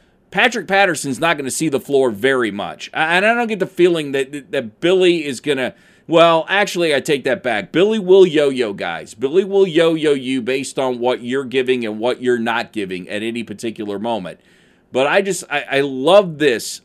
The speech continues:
I, I just love this for the Oklahoma City Thunder right now and where this team is going. I feel, I feel confident, but not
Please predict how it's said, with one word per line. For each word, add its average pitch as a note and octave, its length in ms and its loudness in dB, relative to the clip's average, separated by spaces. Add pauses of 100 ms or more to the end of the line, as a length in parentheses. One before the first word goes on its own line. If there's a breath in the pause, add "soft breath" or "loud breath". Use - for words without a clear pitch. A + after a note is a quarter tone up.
I, C3 180 -2
I C#3 120 0
just C3+ 340 -6
love C3+ 680 0
this C3+ 300 2
for C#3 320 0
the C3 200 -6
Oklahoma B2 540 -4
City G#2+ 380 -8
Thunder D3+ 280 0
right C3 300 -2
now A#2 400 -4 (460 soft breath)
and G#2+ 640 -4
where D#3 240 4
this E3 240 -4
team D3 300 -4
is A#2 120 -4
going. A#2 540 0 (100)
I A#2 160 -4
feel, D3 800 -2 (600 soft breath)
I D3 100 4
feel F3+ 180 2
confident, A#3 840 0
but E3 80 0
not E3 260 -2